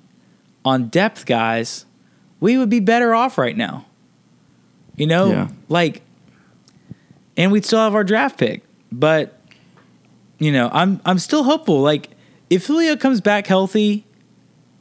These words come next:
Speaker 1: it was still worth it to trade him, trade for him.
Speaker 2: Mm-hmm.
Speaker 1: But only if that happens.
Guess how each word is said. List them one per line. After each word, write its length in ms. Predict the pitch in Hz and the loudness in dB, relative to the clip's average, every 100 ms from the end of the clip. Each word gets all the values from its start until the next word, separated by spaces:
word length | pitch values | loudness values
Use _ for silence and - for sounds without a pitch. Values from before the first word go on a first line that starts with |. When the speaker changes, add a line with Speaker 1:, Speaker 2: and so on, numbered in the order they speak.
| _ _ - | _ _ 0
Speaker 1:
it 100 | 165 | 0
was 180 | 156 - | 0 -2
still 320 | - 175 160 | 0 2 2
worth 260 | 147 139 131 | 0 0 -4
it 120 | 104 | -4
to 100 | 120 | -6
trade 300 | - 113 107 | -2 -2 -2
him, 160 | 101 107 _ _ _ _ _ _ _ _ _ _ | -4 -8 _ _ _ _ _ _ _ _ _ _
trade 260 | - 139 117 | 0 0 0
for 200 | 117 110 | -4 -2
him. 100 | 113 | -2
Speaker 2:
Mm-hmm. 240 | 113 98 95 - _ _ _ _ _ _ _ _ _ - | -2 -2 -2 -8 _ _ _ _ _ _ _ _ _ 0
Speaker 1:
But 320 | 165 151 - _ | 0 0 -8 _
only 400 | 160 196 208 208 | 0 2 2 2
if 120 | 190 - | 0 0
that 180 | 165 151 | 0 0
happens. 640 | 151 120 110 - - | -2 -2 -8 -10 -14